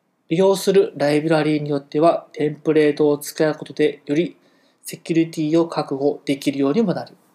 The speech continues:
ユーザーが作るコンテンツを自動的にエスケープしてくれたりする機能を持つようなテンプレートがそれにあたる。さらに、サンドボックス機能を提供するライブラリーもある。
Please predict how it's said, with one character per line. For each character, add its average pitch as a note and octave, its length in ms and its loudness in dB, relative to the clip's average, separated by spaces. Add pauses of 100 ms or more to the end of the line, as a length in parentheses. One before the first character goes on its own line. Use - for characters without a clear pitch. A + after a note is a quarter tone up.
(1040)
ユ F#3+ 160 0
ー - 20 -2
ザ F#3 220 6
ー - 20 4
が F#3 160 2
作 - 180 -4
る D3 120 0
コ C3+ 180 -12
ン C3+ 60 -16
テ C#3+ 180 -8
ン C3+ 160 -12
ツ - 180 -2
を E3 240 2 (100)
自 C#3 100 -10
動 C#3 180 0
的 C#3 260 -6
に D#3 240 -6
エ C3+ 80 -6
ス - 160 -12
ケ C#3+ 260 -4
ー C3+ 80 -10
プ E3 240 0
し - 120 -18
て C#3 120 -6
く C#3+ 100 -6
れ C#3 100 0
た C#3 100 -4
り C3 100 -4
す - 120 -14
る C#3 80 -8
機 C#3 160 -16
能 B2+ 140 -10
を D3+ 320 -2
持 C#3 120 -4
つ C#3 160 -10
よ C#3 120 0
う - 20 -4
な D#3+ 100 -2
テ D3+ 140 0
ン C3 100 -10
プ - 80 -10
レ C3 100 -4
ー B2+ 40 -8
ト C3+ 100 -16
が D#3+ 140 -2
そ D#3 120 -6
れ C#3 100 -8
に C3+ 80 -6
あ C3 80 -6
た C3 100 -6
る。 - 180 -10 (1000)
さ - 200 0
ら C#3 140 0
に、 D#3+ 220 -4
サ D#3+ 240 -2
ン E3 40 -4
ド E3+ 140 2
ボ F3 160 0
ッ - 80 -10
ク - 100 -16
ス E3 160 -4
機 E3+ 140 -2
能 C#3 240 2
を D#3 160 4
提 C#3+ 300 -2
供 C#3+ 240 -2
す - 180 -6
る D#3+ 220 0 (180)
ラ C#3+ 140 0
イ C#3 80 0
ブ C#3+ 100 -4
ラ C#3+ 140 0
リ C#3+ 180 -8
ー D3+ 40 -4
も F#3 120 4
あ C3 80 0
る。 - 80 -12